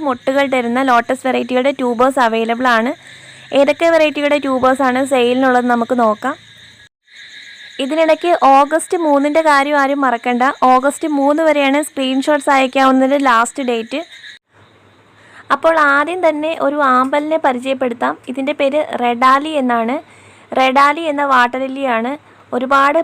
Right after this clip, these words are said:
പൂക്കുന്ന ഒരു ട്രോപ്പിക്കൽ വാട്ടർ ലില്ലിയാണ്. നല്ല ഭംഗിയുള്ള ഒരു ആമ്പലാണ്. ഇതിൻ്റെ ഫ്ലവറോട് കൂടിയ പ്ലാന്റ്സ് ഇപ്പോൾ ഉണ്ട്. ആർക്കെങ്കിലും വേണമെങ്കിൽ വീഡിയോയിൽ കാണുന്ന WhatsApp നമ്പറിലേക്ക്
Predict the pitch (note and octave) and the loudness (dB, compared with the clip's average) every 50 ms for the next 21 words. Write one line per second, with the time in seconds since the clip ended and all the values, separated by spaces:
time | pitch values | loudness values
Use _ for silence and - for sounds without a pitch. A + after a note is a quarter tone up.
0 | - - C4+ C4 B3 - C4+ C4+ C4 C4+ C#4+ D#4 - - C4 C4+ C4 B3+ B3+ A#3 | -2 -4 -6 -6 -6 -4 -4 -4 -2 -2 -4 -4 -4 -6 -8 -8 -4 -2 0 0
1 | A#3 A#3 - C4 B3+ C#4+ D4 D4 C#4 C4 A#3+ A#3+ B3 B3+ B3+ B3+ C4 B3 A#3 A3+ | 0 -2 -4 -6 -4 -4 -2 0 2 0 2 0 -2 -4 -4 -4 -4 -4 -4 -4
2 | B3+ C#4+ - _ B3+ B3 A#3+ B3 B3+ - C#4 C4 B3+ C4 C#4+ E4 F4 E4 C#4+ C4 | -4 -8 -8 _ -6 -4 -2 -4 0 0 0 0 0 -2 -4 -4 -2 -2 -2 0
3 | C4 C4+ C4 C4+ B3 A#3 A3+ A3+ A#3+ B3+ C4 B3+ A#3 G#3+ A3 A3+ C4+ D#4 - - | 0 0 0 2 2 2 2 2 2 0 0 2 0 0 0 -4 -6 -8 -10 -16
4 | _ _ _ _ _ _ _ _ _ _ _ _ _ _ _ _ _ _ _ _ | _ _ _ _ _ _ _ _ _ _ _ _ _ _ _ _ _ _ _ _
5 | _ _ _ _ _ _ _ _ C4+ C#4 D4+ D4+ D4 E4 E4+ - D#4+ C4+ B3+ C4 | _ _ _ _ _ _ _ _ -8 -6 -6 -2 -2 -2 -2 -2 -2 0 0 2
6 | C4+ C#4 C#4+ D4 D#4 D4+ D4+ D4+ D4 D4+ D4 D4 C#4+ C4 B3 B3 B3+ B3+ B3+ C#4+ | 2 2 2 2 0 -2 -2 -2 0 -2 0 2 2 2 2 2 0 -2 -4 -6
7 | C4+ C4 - C4+ C#4 C4+ C4 A#3+ A#3 A#3 C4 C#4 - - B3 C4 C4 C4 - C#4+ | -8 -2 0 2 2 4 2 0 0 -2 -2 -4 -2 -2 -2 -2 -2 -2 -4 -6
8 | D4 D4 D4+ D#4+ E4 D#4+ D4 C4+ C4 B3+ C4 C4 C4 B3+ B3+ C#4 C#4+ C4 B3+ A#3+ | -6 -4 -4 -4 -2 -2 -2 0 0 0 0 0 -2 -2 -2 -4 -4 -4 -4 -4
9 | A#3+ B3 B3+ B3+ C4 C4+ C4 C4+ C4 B3+ A#3+ B3 B3 C4 C4+ B3+ A#3+ A3+ A3+ A3+ | -2 0 0 0 0 -2 -2 -2 0 0 0 0 0 0 0 2 2 2 0 0
10 | - C4 C4 C4 B3+ B3 A#3+ A#3+ A#3+ A#3+ A#3+ A#3+ A#3+ C4 | -4 -8 -6 -4 -4 0 0 0 0 0 -2 -2 -4 -4